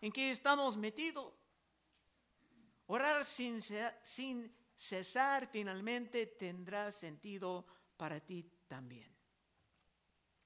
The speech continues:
Y si tú quieres empezar el nuevo año, no en un mundo de fantasías, sino enfrentando la realidad que nos enfrenta,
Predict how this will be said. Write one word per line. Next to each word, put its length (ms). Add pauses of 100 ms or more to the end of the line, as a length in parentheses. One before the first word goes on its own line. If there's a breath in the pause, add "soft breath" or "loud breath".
(800 soft breath)
Y 60
si 140
tú 160
quieres 360
empezar 840
el 180
nuevo 300
año, 580 (800 soft breath)
no 380
en 120
un 220
mundo 360
de 100
fantasías, 920 (2250)
sino 320
enfrentando 1400
la 240
realidad 840
que 140
nos 200
enfrenta, 760